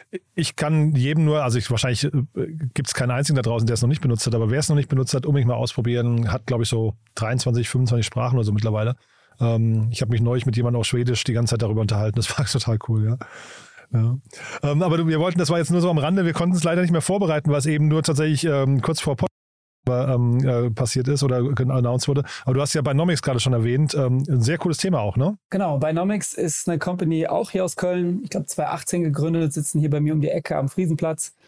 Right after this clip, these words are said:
Speaker 2: Und die haben, äh, eine Series A von Insight Partners, äh, announced. Ähm, dreizehn Millionen, ähm, Dollar, glaub ich, sind das. Und die, ähm, Bestandsinvestoren, das sind La Familia,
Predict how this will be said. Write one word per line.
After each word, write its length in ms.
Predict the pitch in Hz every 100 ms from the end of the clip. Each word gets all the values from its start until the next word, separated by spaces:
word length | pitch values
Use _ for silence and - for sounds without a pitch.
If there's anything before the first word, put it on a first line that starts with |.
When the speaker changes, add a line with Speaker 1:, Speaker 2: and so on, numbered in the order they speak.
| - - _
Speaker 2:
Und 200 | 170 147
die 140 | 175 151
haben, 380 | 151 160 165 -
äh, 260 | 156 143 -
eine 720 | - 143 147 147 147 143 143 147 _
Series 420 | - - 202 175 -
A 240 | 165 175 151
von 220 | - 156
Insight 400 | 160 220 160 143
Partners, 640 | - 127 139 127 127 - -
äh, 120 | 202
announced. 880 | 123 123 123 127 123 139 180 - -
Ähm, 280 | 151 156 143
dreizehn 420 | - 165 - 156
Millionen, 600 | 147 151 180 190 180 180 294
ähm, 360 | 180 139 143 135 -
Dollar, 440 | 175 160 170 170 -
glaub 180 | 151
ich, 100 | 156
sind 140 | - 165
das. 240 | 165 - - _ _ _ _ _
Und 400 | 247 143 143 143 -
die, 420 | 135 143 143 143 139
ähm, 320 | 147 135 139
Bestandsinvestoren, 1120 | 139 139 160 165 170 147 - - 147 147 147 147 _ _ _ _
das 140 | -
sind 160 | 143 143
La 80 |
Familia, 800 | 143 143 147 156 156 151 151 151